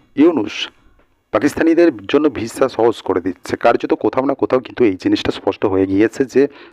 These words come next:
এই যে বর্তমান পাকিস্তানের যে পরিস্থিতি, সেখানে যে জঙ্গিদের রমরমা, কার্যত আগামীতেও যে ইউনূসের হাত ধরে পাকিস্তানের যে জঙ্গিদের ঘাঁটি তৈরি হচ্ছে, বাংলাদেশেও যে সেই একই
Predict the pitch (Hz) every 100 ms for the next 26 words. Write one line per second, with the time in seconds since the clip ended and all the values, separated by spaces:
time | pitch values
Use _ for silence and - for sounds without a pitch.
0 | _ 117 139 - 160 - - - - -
1 | 110 135 135 117 131 - 131 117 117 117
2 | - _ - 107 - - 92 90 - -
3 | 185 214 208 208 202 - - _ 104 113
4 | 131 143 151 123 98 92 95 92 87 -
5 | - - - _ _ - 101 - - 196
6 | - - 95 120 156 165 190 190 - -
7 | - 110 120 127 - 135 - 101 110 123
8 | 156 156 - 101 113 - 135 143 - -
9 | 131 131 143 151 - - 104 110 - -
10 | 101 120 120 104 98 90 - 101 90 90
11 | 95 110 131 160 147 165 156 - - -
12 | 139 147 - 98 -